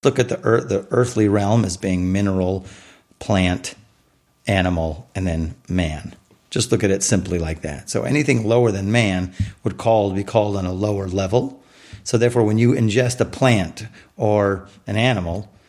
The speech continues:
you are elevating those technically because you are ingesting them and they're becoming part of your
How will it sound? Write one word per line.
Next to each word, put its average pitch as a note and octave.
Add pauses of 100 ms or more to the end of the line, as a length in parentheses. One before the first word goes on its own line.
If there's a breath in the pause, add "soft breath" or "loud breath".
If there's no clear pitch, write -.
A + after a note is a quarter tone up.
(180 soft breath)
you A#2+
are B2
elevating F2+
those D#2+
technically F2+
because F2+
you G2
are F#2
ingesting F#2+
them F2+
and F2+
they're F2+
becoming F#2+
part F#2
of F2
your E2